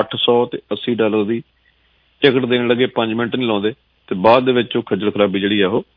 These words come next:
ਅਮ, ਵੱਖਰੀ। ਅਹ, ਜਿਹੜੀ ਘਟਨਾ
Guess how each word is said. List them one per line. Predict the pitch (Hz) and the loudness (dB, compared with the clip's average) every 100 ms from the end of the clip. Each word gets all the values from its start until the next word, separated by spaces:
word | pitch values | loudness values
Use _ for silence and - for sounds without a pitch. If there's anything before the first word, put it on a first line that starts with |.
| _ _ _ - | _ _ _ -12
ਅਮ, | 101 101 | -8 0
ਵੱਖਰੀ। | 107 - 76 - _ _ _ _ _ _ _ _ - - - _ _ _ _ _ _ _ _ _ - | 0 0 -2 -4 _ _ _ _ _ _ _ _ -20 -20 -20 _ _ _ _ _ _ _ _ _ 2
ਅਹ, | 139 | 4
ਜਿਹੜੀ | 143 143 196 185 | 4 4 4 4
ਘਟਨਾ | 143 143 156 | 2 2 2